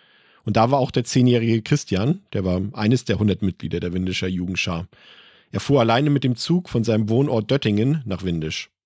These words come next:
Und es geschah zumindest am Nachmittag nichts Auffälliges auf dem Fest. Gegen achtzehn Uhr wurde die Veranstaltung dann in die angrenzende Turnhalle verlegt. Hier gab's dann ein großes Abendessen.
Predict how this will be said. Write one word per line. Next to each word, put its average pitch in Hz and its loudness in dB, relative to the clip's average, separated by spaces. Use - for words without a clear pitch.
Und 110 -6
es 107 -2
geschah 117 0
zumindest 127 2
am 104 0
Nachmittag 110 0
nichts 117 -2
Auffälliges 85 -6
auf - -12
dem 92 -10
Fest. - -14
Gegen 113 -2
achtzehn 139 -2
Uhr 165 0
wurde 135 2
die 123 2
Veranstaltung 123 0
dann 110 2
in 110 2
die 110 -4
angrenzende 107 -2
Turnhalle 90 0
verlegt. - -12
Hier 110 -4
gab's 98 -2
dann 90 -2
ein 90 -2
großes 95 -2
Abendessen. 87 -4